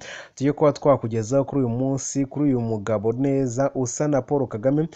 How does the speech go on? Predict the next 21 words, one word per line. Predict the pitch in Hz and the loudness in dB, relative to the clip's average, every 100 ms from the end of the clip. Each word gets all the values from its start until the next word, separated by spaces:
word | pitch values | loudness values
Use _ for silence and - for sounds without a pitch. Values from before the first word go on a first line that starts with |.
| - - - | -14 -10 0
aho | 143 | 2
abantu | 180 170 147 135 147 | 4 4 4 4 4
muri | 160 147 | 2 4
bibiri | 160 135 | 4 4
na | 131 | 2
makumyabiri | 151 - 123 123 139 135 | 0 0 0 2 2 2
na | 120 | 0
rimwe | 127 139 120 | 0 0 4
rero | 147 | 4
bagiye | 147 120 | 4 2
batera | 127 147 - 117 | 0 0 0 -2
amakomenti | 117 113 143 147 123 110 - | -2 0 0 2 0 -2 -2
bakimara | 135 147 127 117 117 | -2 0 -2 0 -2
kumubona | - 143 139 120 | -2 0 2 4
bavuga | 135 127 113 131 | 4 4 -2 -2
ko | 147 | 0
neza | 139 139 135 131 139 | 2 2 2 2 2
neza | 139 139 135 | 2 2 2
niba | 143 147 | 4 2
afite | 131 131 - | 2 -4 0
abana, | 139 139 110 120 | 2 4 4 0